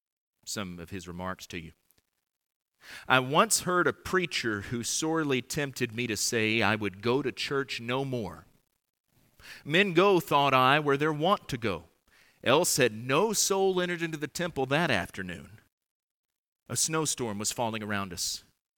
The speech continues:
The snowstorm was real. The preacher merely spectral. And the eye felt the sad contrast in looking at him, and then out of the window behind him into the beautiful meteor of the snow.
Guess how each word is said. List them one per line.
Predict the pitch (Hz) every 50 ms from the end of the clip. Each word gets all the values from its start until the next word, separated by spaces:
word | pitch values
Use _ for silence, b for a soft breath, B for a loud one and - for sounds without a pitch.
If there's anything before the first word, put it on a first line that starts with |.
| _ _ b b b b b b b b -
The | 107 107
snowstorm | - - - 160 175 208 214 - - - - 131 120 110 101
was | 98 98 87 87
real. | 92 104 120 123 98 - - - - _ _ _ _ _ _ _ _ _ _ _ _ _ _ _ _ _ _ _
The | - -
preacher | - - - 156 165 - - - 143 139 135 - B B B B
merely | B 113 120 127 123 120 104
spectral. | - - - - 135 110 - - - - 82 69 - - _ _ _ _ _ _ _ _ _ _ _ _ _ _ _ _ _ B B B B
And | - 135 131
the | 127 135
eye | 143 156 165 165 160
felt | - - 165 156 147 -
the | - 135
sad | - - - 165 151 151 156 160 151 -
contrast | - 147 147 147 151 147 135 - - - 131 127 127 127 - - -
in | 120 104 101 101 110
looking | 127 127 - 131 113 110
at | 107 -
him, | - 127 123 120 120 120 120 117 - B B B
and | B 95 95 104
then | 123 127
out | 123 127 120
of | 113
the | 110 107
window | 104 120 135 135 131 120 127 123 120
behind | 110 110 101 - - 120 127 127 127 123 127
him | 123 113
into | 113 117 107
the | 98 101
beautiful | 90 92 104 120 135 135 131 - - 127
meteor | 113 104 101 113 120 120 117 110 107 110
of | 107 98
the | 104
snow. | - - - 110 98 87 80 82 82